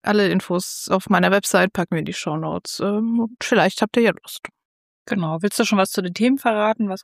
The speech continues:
Speaker 2: was bietest du diesmal an?
Speaker 1: Äh, ja, das, ähm, hängt davon ab, wie viele Leute sich f-, jeweils anmelden. Aber es gibt die fünf Workshops, die es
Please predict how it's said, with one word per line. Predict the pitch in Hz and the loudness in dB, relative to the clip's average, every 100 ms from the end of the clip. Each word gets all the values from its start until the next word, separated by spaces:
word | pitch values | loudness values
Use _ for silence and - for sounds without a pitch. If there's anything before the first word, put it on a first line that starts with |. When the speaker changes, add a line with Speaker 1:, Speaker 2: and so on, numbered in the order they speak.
| _ | _
Speaker 2:
was | - | -16
bietest | - 196 - - | -12 -12 -14 -14
du | |
diesmal | 202 - 190 | -12 -10 -8
an? | 180 185 - | -8 -8 -2
Speaker 1:
Äh, | 247 240 226 | 2 4 4
ja, | 254 226 | 4 4
das, | 214 202 - - - - | 2 -2 -4 -10 -8 -4
ähm, | 196 180 180 190 196 - | -2 -2 -2 -2 -2 0
hängt | 233 240 | 0 2
davon | 233 226 | 0 2
ab, | 180 214 | 2 2
wie | 226 | 0
viele | - 196 | 0 2
Leute | 190 196 | 4 2
sich | 190 185 190 - - - _ _ - | -2 -4 -8 -10 -20 -20 _ _ -16
f-, | - - - | -16 -12 0
jeweils | 202 196 190 | 4 4 4
anmelden. | 175 190 170 160 170 | 2 0 2 0 2
Aber | 160 175 175 | 0 0 0
es | 180 - | -2 -2
gibt | 214 - - | -4 -4 -8
die | 202 | -4
fünf | - 262 - | 0 0 2
Workshops, | 247 - 220 208 - | 0 4 2 2 -4
die | 202 190 | -2 0
es | 185 - - | -2 -4 -12